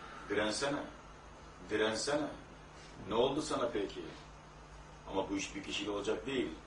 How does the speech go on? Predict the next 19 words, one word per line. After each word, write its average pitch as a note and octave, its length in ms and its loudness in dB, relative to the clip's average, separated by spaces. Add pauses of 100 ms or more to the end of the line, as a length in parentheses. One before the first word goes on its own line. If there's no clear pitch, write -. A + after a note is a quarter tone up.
(440)
Herkes A#2+ 720 10
peki A2 320 0
ben A2+ 120 4
yaparsam A2+ 680 2 (360)
Rabbim A2+ 440 2
bize G2+ 260 0 (320)
yardım G2+ 320 2
edecek, G#2+ 420 0
düşünecek. F#2+ 460 -2 (380)
Bak - 140 -4
ondan G#2 260 0
sonra G2+ 300 -2
ne G2+ 60 -4
oluyor? G#2 300 -4 (2500)
Yani F#2 220 -2
şu G#2 180 -4
memleketin G#2 560 0
ayağa G#2 260 2
kalkması, G2+ 600 -2